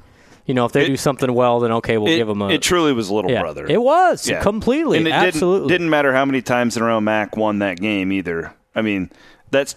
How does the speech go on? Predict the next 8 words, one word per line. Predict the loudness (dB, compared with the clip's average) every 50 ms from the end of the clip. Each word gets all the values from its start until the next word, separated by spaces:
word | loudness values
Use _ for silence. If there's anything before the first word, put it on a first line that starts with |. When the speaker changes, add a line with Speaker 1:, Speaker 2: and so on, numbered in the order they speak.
| -6
Speaker 2:
that | -2 0 0 0 0
changed | 0 0 0 0 0 -2 -2 -2
the | 0 0 0
narrative | 0 0 0 0 0 0 -2 -2
a | -4
little | -2 -2 -2 -2 -2
bit, | -4 -4 -6 -6 -6 -6
but | -4 -4 -4 -4 -4 -8